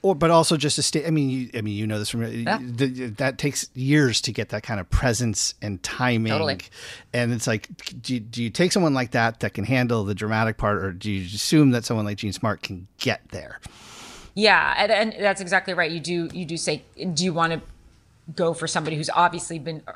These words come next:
Speaker 2: earning that on stage for, you know, however many years and kind of just use that and hope that they can handle the dramatic stuff. Um, but, you know, it's because, you know, the show does, I think, have equal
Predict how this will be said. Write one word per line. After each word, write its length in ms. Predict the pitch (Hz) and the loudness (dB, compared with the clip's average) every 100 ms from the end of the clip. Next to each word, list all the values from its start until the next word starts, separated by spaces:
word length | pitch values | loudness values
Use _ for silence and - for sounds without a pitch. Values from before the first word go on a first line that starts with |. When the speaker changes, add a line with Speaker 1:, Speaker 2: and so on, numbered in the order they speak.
| - - | -14 -4
Speaker 2:
earning 380 | 190 185 175 165 | 0 2 0 0
that 180 | 156 | 2
on 180 | 156 156 | 0 -2
stage 440 | - - 185 170 - | -6 -2 0 0 -2
for, 140 | 160 - | -6 -6
you 120 | 170 | -4
know, 80 | 143 | -2
however 260 | 139 151 151 | 0 0 -2
many 200 | 147 151 | -4 -2
years 360 | 160 165 160 | 2 2 2
and 220 | 151 147 - | -4 -8 -10
kind 220 | - 147 | -4 -4
of 40 | 143 | -2
just 180 | 147 156 | -6 -6
use 300 | 156 165 135 | -4 -4 0
that 200 | 151 147 | 2 2
and 200 | 147 143 - - - | -2 -8 -14 -16 0
hope 200 | 175 - | 0 0
that 140 | 160 | -4
they 80 | 156 | -4
can 140 | 151 | -4
handle 260 | 143 151 147 | -4 -4 -6
the 80 | 139 | -8
dramatic 420 | 156 165 233 214 | -2 4 4 4
stuff. 300 | - 147 147 - - - - - | -4 -4 -6 -14 -20 -20 -20 -4
Um, 560 | 190 180 165 165 151 - _ _ _ | 2 4 2 -2 -8 -12 _ _ _
but, 260 | - 202 - | 2 2 2
you 100 | 233 | -4
know, 300 | 214 196 196 - - | 0 -2 -2 -8 -6
it's 540 | 202 - - - - - _ _ - | -6 -4 -6 -4 -6 -10 _ _ -16
because, 500 | 160 202 180 - - | -6 -4 -4 -6 -8
you 120 | - | -4
know, 100 | 160 | -2
the 80 | 147 | -2
show 180 | 151 135 | 0 0
does, 540 | 143 156 147 151 - - _ - | 0 2 2 2 -4 -8 _ -6
I 60 | |
think, 180 | 156 143 | -4 -4
have 320 | - 143 147 - | -4 -2 -2 -4
equal 440 | 156 - 151 135 | -10 -4 -4 -4